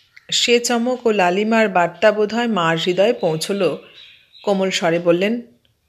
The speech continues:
"বসো বাছা।" সে বসল না, অনাবশ্যক জোর দিয়ে বলল, "হ্যাঁ, আমি রাঁধুনি,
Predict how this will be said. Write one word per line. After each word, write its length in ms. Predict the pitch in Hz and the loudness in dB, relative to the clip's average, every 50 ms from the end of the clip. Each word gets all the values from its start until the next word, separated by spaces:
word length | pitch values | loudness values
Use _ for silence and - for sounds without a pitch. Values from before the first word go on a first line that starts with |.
| _ _ _ _ - 220 | _ _ _ _ -8 -2
"বসো 360 | 220 214 180 - - 170 147 | -2 -2 -2 -2 -4 -4 -4
বাছা।" 400 | 160 151 151 151 - - 233 311 - - _ _ _ _ _ _ _ _ _ _ _ _ _ _ _ _ _ _ _ _ _ _ _ _ _ _ _ _ - | -2 -4 -4 -4 -6 -6 -8 -8 -10 -18 _ _ _ _ _ _ _ _ _ _ _ _ _ _ _ _ _ _ _ _ _ _ _ _ _ _ _ _ -4
সে 220 | - - 247 233 | -2 0 0 0
বসল 360 | 202 202 196 190 - - 220 | 0 0 -4 -4 -4 -4 -4
না, 240 | 208 175 151 156 160 - _ - - - _ _ _ _ - - - _ _ _ _ _ _ _ _ _ _ - | -4 -4 -6 -8 -10 -14 _ -20 -20 -20 _ _ _ _ -20 -20 -20 _ _ _ _ _ _ _ _ _ _ -6
অনাবশ্যক 640 | 180 202 202 208 214 208 208 208 - - - 240 220 | -4 -2 -2 0 0 0 0 0 -2 -2 0 0 -2
জোর 200 | 196 190 202 185 | 0 0 0 0
দিয়ে 240 | 175 180 208 208 202 | 0 0 0 0 0
বলল, 380 | 190 185 185 190 196 226 277 285 - - - - - - _ _ _ _ _ _ _ _ _ _ _ _ _ _ _ - | 2 0 0 2 2 0 0 0 -4 -10 -20 -20 -20 -20 _ _ _ _ _ _ _ _ _ _ _ _ _ _ _ -14
"হ্যাঁ, 460 | 220 226 240 254 262 262 254 240 208 | -8 -4 -2 -2 0 0 0 0 0
আমি 220 | 202 214 240 262 | 0 0 0 0
রাঁধুনি, 720 | 247 247 233 233 240 233 - 247 226 196 185 180 180 185 | 2 2 2 2 0 -2 -2 -2 -2 -2 -2 -4 -6 -10